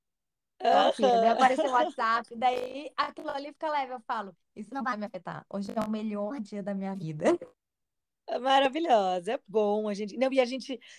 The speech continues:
Speaker 2: e, mas eu, sabe o que eu acho? Que essa sensação, "Hoje é o melhor dia da minha vida", eu acho que, e ela vem muito naturalmente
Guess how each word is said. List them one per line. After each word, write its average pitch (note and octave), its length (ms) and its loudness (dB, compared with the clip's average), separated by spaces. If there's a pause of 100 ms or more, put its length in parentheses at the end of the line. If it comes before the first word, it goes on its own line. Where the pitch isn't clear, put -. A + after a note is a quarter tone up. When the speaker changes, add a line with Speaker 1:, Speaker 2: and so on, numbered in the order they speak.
Speaker 2:
e, A#3 80 0
mas B3 180 8
eu, B3 80 10 (120)
sabe D4 260 6
o - 20 -16
que - 120 0
eu A3+ 80 8
acho? G#3+ 240 4
Que - 80 -2
essa A#3 180 -4
sensação, G#3 600 -4
"Hoje G3+ 160 -2
é G3 40 2
o F#3+ 160 -4
melhor F#3 320 2
dia F3 160 -2
da F3+ 80 -4
minha E3 180 -6
vida", E3+ 400 0 (440)
eu F#3+ 160 8
acho F#3+ 340 8
que, G3+ 340 2 (280)
e G#3 100 4
ela A#3 140 8
vem A3 200 6
muito C4 300 2
naturalmente A3 800 2